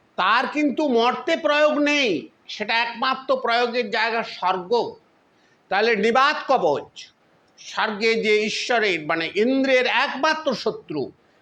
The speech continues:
তাকে নিধন করলেন অর্জুন সে পাশুপাদ অস্ত্র দিয়ে।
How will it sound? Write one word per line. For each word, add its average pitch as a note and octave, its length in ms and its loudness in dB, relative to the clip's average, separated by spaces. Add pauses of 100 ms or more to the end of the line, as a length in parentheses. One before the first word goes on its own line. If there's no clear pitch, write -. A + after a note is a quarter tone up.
(100)
তাকে F#3+ 320 0
নিধন B3+ 520 2
করলেন C4+ 440 4
অর্জুন C#3 400 0 (680)
সে E3+ 160 -6
পাশুপাদ A#3+ 600 0
অস্ত্র C#3+ 360 -6
দিয়ে। G#2+ 220 -16